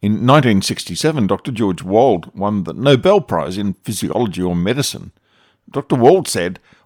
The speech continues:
"When it comes to the origin of life, there are two possibilities, creation or spontaneous generation. There is no third way."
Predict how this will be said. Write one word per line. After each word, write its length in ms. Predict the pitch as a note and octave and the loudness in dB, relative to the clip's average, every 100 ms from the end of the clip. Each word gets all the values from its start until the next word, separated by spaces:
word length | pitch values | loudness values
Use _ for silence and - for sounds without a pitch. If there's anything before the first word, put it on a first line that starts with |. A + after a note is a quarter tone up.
| - | -6
"When 140 | F#3 | -6
it 120 | G3 | -6
comes 380 | - A3+ C4 - | -4 -4 -2 -4
to 120 | G#3+ | -4
the 380 | E3 D3 C#3+ C3 _ _ | -4 -2 -2 -4 _ _
origin 520 | F#3 F#3+ G#3 E3+ C#3 A#2+ | -4 -2 -2 -4 -4 -6
of 140 | F#2 | -8
life, 520 | B2 D#3+ B2 A2 - - | -6 0 0 -2 -6 -2
there 160 | C3 | 0
are 80 | A#2+ | 0
two 400 | - - A3+ C3+ - | -2 0 2 2 -2
possibilities, 1120 | B2 B2 G#2+ G2 D#3 E3 - F#2 - - - _ - | -8 -6 -8 -4 -4 -4 -6 -10 -12 -16 -18 _ -12
creation 680 | - D#3 A2+ A#2 - F3+ F3+ | -4 -2 -2 -2 -2 -2 0
or 180 | G2+ | -2
spontaneous 1000 | G#2 - - B2 A2 - D3+ C#3+ D#2+ G#2+ - | -4 -4 -2 -4 -4 -8 -6 -4 -4 -4 -6
generation. 920 | G2+ F#2+ A#2+ G#2+ C3 D3+ - - - _ _ _ - | -8 -4 -2 -2 -2 -4 -6 -10 -18 _ _ _ -2
There 220 | C3+ F3+ | 0 2
is 200 | F#3 - - | 0 -2 -2
no 480 | A#2+ E3 A3 B2 - - | 2 4 6 4 -2 -14
third 460 | - A#2+ G2+ D#2 | -4 -2 -2 -4
way." 460 | E2+ A2+ G2 C2+ | -6 -4 -4 -8